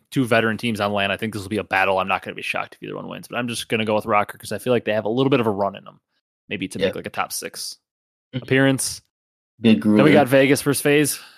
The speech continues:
Speaker 1: Upset of the century. Could it happen? Remember, was that at Major two last year? Or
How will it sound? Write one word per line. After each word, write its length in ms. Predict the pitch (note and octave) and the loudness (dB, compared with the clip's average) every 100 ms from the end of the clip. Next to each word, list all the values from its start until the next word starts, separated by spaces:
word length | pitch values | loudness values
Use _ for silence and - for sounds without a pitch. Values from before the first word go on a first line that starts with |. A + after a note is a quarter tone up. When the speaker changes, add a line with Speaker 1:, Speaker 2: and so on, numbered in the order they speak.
| _ _ _ _ _ _ _ _ _ _ - | _ _ _ _ _ _ _ _ _ _ -6
Speaker 1:
Upset 260 | A#2+ D#3 | -2 2
of 60 | C3 | 2
the 60 | A#2 | 0
century. 340 | B2 A#2 B2+ | -2 -2 -2
Could 180 | - C3+ | -2 -2
it 60 | A#2 | 0
happen? 320 | A2 A2 B2+ | 0 0 -2
Remember, 440 | A#2+ C#3+ G3 G3 _ _ _ _ _ _ _ - | 0 0 0 -2 _ _ _ _ _ _ _ -4
was 80 | C3 | 2
that 100 | G3 | 2
at 120 | A#3 | 2
Major 240 | A#3 A#3 | 0 -2
two 260 | G#3+ - B2+ | -4 -2 0
last 240 | E3+ F3 | 0 0
year? 240 | G#3 G3 C3 | 0 0 0
Or 120 | A2+ | -2